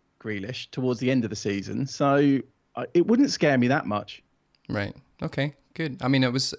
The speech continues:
Speaker 2: I, I don't think I, I'm that worried about it either, but I'm, I'm sure there's plenty of people out there thinking, "Oh, you know, Grealish is going away and he was their best player." So obviously it's more of a, uh,
Speaker 1: Yeah,
Speaker 2: a,
Speaker 1: I
Speaker 2: a bit
Speaker 1: wouldn't
Speaker 2: more
Speaker 1: fancy it. I
Speaker 2: complicated.
Speaker 1: think at most I'd go for two.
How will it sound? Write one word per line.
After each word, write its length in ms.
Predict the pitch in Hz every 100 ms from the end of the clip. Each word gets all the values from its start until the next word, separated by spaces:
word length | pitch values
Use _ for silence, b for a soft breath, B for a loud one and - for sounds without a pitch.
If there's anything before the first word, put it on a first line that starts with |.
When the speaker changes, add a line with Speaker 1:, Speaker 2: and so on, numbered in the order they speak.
| - -
Speaker 2:
I, 140 | -
I 100 | -
don't 160 | 139 160
think 180 | 135 123
I, 180 | - -
I'm 320 | 113 117 117 117
that 220 | 110 98
worried 280 | 110 110 107
about 220 | 107 -
it 60 | -
either, 380 | 110 104 101 -
but 140 | 110 113
I'm, 180 | 107 -
I'm 140 | 117
sure 160 | - 135
there's 140 | 117
plenty 260 | - 139 107
of 60 |
people 220 | 123 113 110
out 140 | 98
there 160 | 101 107
thinking, 520 | 110 107 113 104 104 b b b b b -
"Oh, 180 | 107 104
you 120 | 107
know, 140 | 104
Grealish 320 | 117 107 107
is 100 | 107
going 240 | - 107 101
away 240 | 101 101
and 100 | 113
he 100 | 113
was 160 | 101 95
their 120 | 98
best 240 | 101 107 -
player." 320 | 113 104 104
So 340 | - 101 98 - b b
obviously 420 | 104 107 - 110
it's 240 | 95 - -
more 180 | 104 101
of 80 |
a, 200 | 101 98 - _ _ _ _ -
uh, 320 | 95 95 -
Speaker 1:
Yeah, 80 | 143 135
Speaker 2:
a, 40 |
Speaker 1:
I 0 |
Speaker 2:
a 20 |
bit 80 | 156
Speaker 1:
wouldn't 180 | 233 262
Speaker 2:
more 80 | 107
Speaker 1:
fancy 300 | 214 113 -
it. 20 |
I 40 | -
Speaker 2:
complicated. 260 | 101 262 -
Speaker 1:
think 100 | _ _ -
at 120 | 175 175
most 360 | 165 170 -
I'd 160 | - 127
go 120 | 131
for 160 | 113 - - _ -
two. 400 | - 127 143